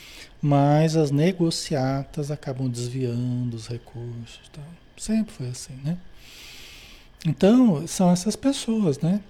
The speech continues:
São as pessoas que têm o poder de fazer a coisa acontecer, têm o poder de fazer a coisa melhorar, né? E continuam cometendo os mesmos erros, né?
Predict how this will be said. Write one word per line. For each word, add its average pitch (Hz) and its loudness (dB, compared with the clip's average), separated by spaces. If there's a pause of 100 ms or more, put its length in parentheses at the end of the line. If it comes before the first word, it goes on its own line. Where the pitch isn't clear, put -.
(200)
São 139 -4
as 151 -6
pessoas 180 -2
que - -4
têm 214 4
o 214 4
poder 170 2
de 143 -2
fazer 131 -2
a 127 -2
coisa 131 -2
acontecer, 135 -6
têm 180 -2
o 175 2
poder 160 -2
de 135 -8
fazer 127 -4 (640)
a 139 -6
coisa 131 2
melhorar, 139 2 (600)
né? 151 -4 (800)
E 135 -2
continuam 147 -2
cometendo 170 0
os 135 -2
mesmos 143 0
erros, 151 0
né? 175 -2